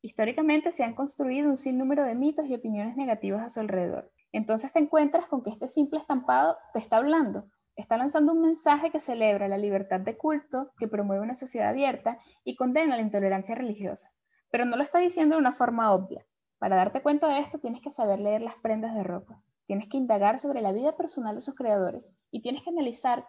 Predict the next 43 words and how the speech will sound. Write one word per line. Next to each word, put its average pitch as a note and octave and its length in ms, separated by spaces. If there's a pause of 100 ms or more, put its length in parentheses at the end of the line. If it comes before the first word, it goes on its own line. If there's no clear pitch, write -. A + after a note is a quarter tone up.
cómo G4 320
su - 180
contexto C4+ 540
repercute D4 600
en B3+ 60
el A3 100
sello A3+ 260
creativo C4 420
de G3+ 100
sus G3 160
marcas. - 360 (320)
Aquí A3+ 240
quiero C#4+ 180
dar D#4+ 140
un E4+ 100
mensaje E4 320
a D#4+ 60
todas C#4 160
las D4 100
personas C4 400
interesadas A3+ 760
en B3 100
adentrarse G#3 420
en B3 80
los B3+ 80
estudios G3 320
de A#3 80
la A3 100
moda, F3+ 340 (380)
y - 80
es B3 80
que D4+ 100
suele F4 240
dominar C4 380
la C4+ 120
tendencia A#3 520
a C#4+ 40
deshumanizar G#3 600
el G#3+ 80
fenómeno G3 400
de G#3+ 80
la F#3+ 100
moda. - 300